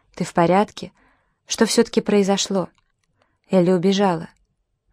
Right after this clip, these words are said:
Эмбер вздохнула и слегка округлила глаза. Когда она заговорила, голос ее звучал успокаивающе.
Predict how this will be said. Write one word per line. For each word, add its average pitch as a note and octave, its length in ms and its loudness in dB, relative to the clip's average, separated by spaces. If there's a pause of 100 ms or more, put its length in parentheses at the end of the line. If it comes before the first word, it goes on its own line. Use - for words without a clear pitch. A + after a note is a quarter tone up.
(320)
Эмбер G3 340 4
вздохнула F#3+ 680 -2 (260)
и - 60 -10
слегка F#3+ 360 0
округлила F3 480 0
глаза. D#3 480 -6 (680)
Когда A3 300 2
она A3+ 140 6
заговорила, F#3+ 580 4
голос G3+ 400 0
ее F3+ 140 0
звучал E3+ 500 -6 (300)
успокаивающе. F3 960 -2